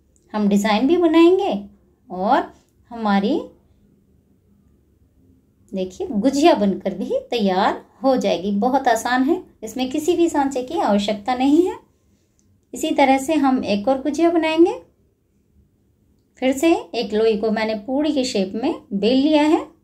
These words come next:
और फिर इसमें हम रखेंगे बीच में सामग्री,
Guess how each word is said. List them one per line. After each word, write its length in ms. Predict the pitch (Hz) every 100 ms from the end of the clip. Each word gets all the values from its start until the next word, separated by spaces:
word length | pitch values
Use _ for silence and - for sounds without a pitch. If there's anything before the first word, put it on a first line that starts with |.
| _ _ _ _ _ _ _ _ _ _ _ _ _ _ _ _ _ _ _ _ _ _ _ _ _ _ _ _
और 380 | - 185 202 254 440 - _ _ _ _ -
फिर 120 | 302
इसमें 420 | 277 - 262 330 - -
हम 140 | 226
रखेंगे 500 | 208 214 - 226 226 - - _ _ _ _ _
बीच 300 | 196 269 285
में 340 | 247 220 311 320
सामग्री, 580 | - 226 208 214 202